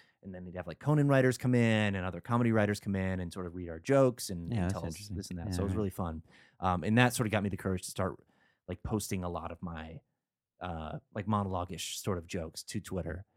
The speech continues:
Speaker 1: which was really good.
Speaker 2: So I love that idea that, like, you had this, yeah, you know, I had a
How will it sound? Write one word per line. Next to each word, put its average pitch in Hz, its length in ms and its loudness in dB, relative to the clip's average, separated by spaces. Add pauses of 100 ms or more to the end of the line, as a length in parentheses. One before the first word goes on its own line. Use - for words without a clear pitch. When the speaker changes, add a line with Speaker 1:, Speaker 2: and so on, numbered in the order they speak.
(320)
Speaker 1:
which 90 140 -12
was 87 160 -14
really 85 200 -10
good. 55 240 -12 (460)
Speaker 2:
So 147 100 -2
I 131 100 2
love 127 260 -2
that 113 160 -2
idea 101 340 -6
that, 92 180 -8
like, 87 220 -10
you 87 180 -10
had 90 320 -10
this, 80 180 -10 (300)
yeah, 143 160 -12
you 120 160 -12
know, 104 100 -8
I 87 80 -6
had 90 140 -8 (100)
a 90 60 -14